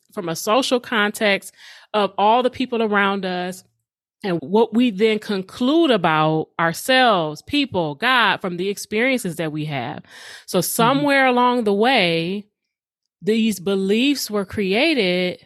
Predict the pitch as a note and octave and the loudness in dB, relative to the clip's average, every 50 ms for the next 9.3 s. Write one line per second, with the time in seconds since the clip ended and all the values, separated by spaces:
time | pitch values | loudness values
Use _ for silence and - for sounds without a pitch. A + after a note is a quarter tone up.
0 | _ _ _ F3 - F#3+ F#3 F#3 F#3 F#3 F#3 F#3+ F#3+ F#3+ G3 - E3 D#3+ - E3 | _ _ _ -4 0 0 2 2 4 2 2 2 0 0 -2 -4 -8 -8 -8 -8
1 | D3+ D3+ - - - F3 E3+ F3 G3 G#3 A3+ A#3+ A#3+ - A#3 A#3 A#3+ A#3+ A#3+ A#3 | -10 -12 -12 -8 -4 -2 0 2 2 2 2 2 0 0 0 0 2 0 0 0
2 | C4 A#3+ A#3 A#3 A#3 A#3+ A#3+ A#3+ B3+ - - - - - _ _ _ _ _ _ | 0 0 0 2 0 0 0 -2 -4 -6 -12 -20 -20 -20 _ _ _ _ _ _
3 | _ _ _ _ - F3+ E3 D3+ D#3 D#3 E3 E3+ G#3 A3+ G#3+ - A#3+ A3+ - A3 | _ _ _ _ -4 -2 -2 -2 -2 0 2 2 2 2 2 2 0 0 0 0
4 | A3 A3 - - B3 A3+ A3 A3 G#3+ G#3+ G3+ G#3+ G3 G#3 G#3 F#3+ F#3 G3 G3+ - | -2 -2 -4 -4 -4 -2 -2 -4 -4 -6 -6 -4 -4 -4 -4 -2 -2 0 0 -2
5 | - F#3 F3 G3 F#3 F3+ F#3 - - - - A3+ A#3 A3+ A3 A3 A3+ A#3+ B3 - | -2 -4 -2 -2 -2 -2 -4 -6 -6 -4 0 2 2 4 4 4 4 2 0 -2
6 | - - F3+ E3+ - F3+ F#3 F3+ F#3 D#3+ D#3+ - - G3+ G3+ G3+ - F#3 F#3 G3 | -4 -6 -6 -6 -4 -4 -4 -2 -2 -2 -2 -2 0 0 0 0 -2 -2 2 2
7 | G#3+ G#3+ G3 G#3+ G#3 - - F#3+ F#3 F3+ F#3 G3 G#3 - - G3+ F#3+ F#3+ F#3 F3 | 2 4 4 2 2 2 0 0 0 0 2 0 0 0 -2 -2 -2 -2 -2 -2
8 | E3+ E3 - - G3 - - - G3+ F3+ F3 A2 - B3+ - G#3+ - - F#3 E3+ | -4 -4 -2 -4 -4 -4 -4 -4 -2 -2 -2 0 -2 -2 -2 -4 -4 -2 -2 -2
9 | E3 E3 E3 E3 E3 - | 0 0 0 -2 -4 -6